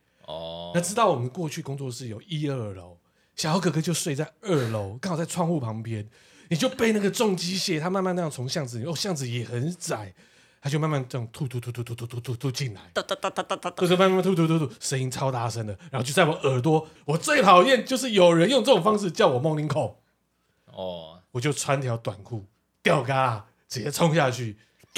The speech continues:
Speaker 2: 然后指着他们，<laughs>“干你娘，你娘！”这样骂超凶，他们整个吓到了，不敢再进去了。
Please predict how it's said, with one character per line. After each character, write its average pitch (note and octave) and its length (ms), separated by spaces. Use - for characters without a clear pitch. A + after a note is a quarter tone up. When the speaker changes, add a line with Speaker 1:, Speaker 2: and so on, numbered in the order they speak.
Speaker 2:
然 D3 140
后 B4 120
指 F3+ 160
着 F3 80
他 F3 120
们， F#3 160
<laughs> - 100
“干 C4+ 480
你 C#4 340
娘， A3 500
你 G3 260
娘！” G3 480
这 F#3 100
样 E3+ 100
骂 F3 180
超 E3 180
凶， C#3+ 160
他 D3 60
们 E3 80
整 D3+ 80
个 A#2+ 80
吓 C3 200
到 A#2+ 200
了， G2+ 120
不 - 80
敢 C3 140
再 C3 80
进 A#2+ 180
去 A2 200
了。 F#2+ 80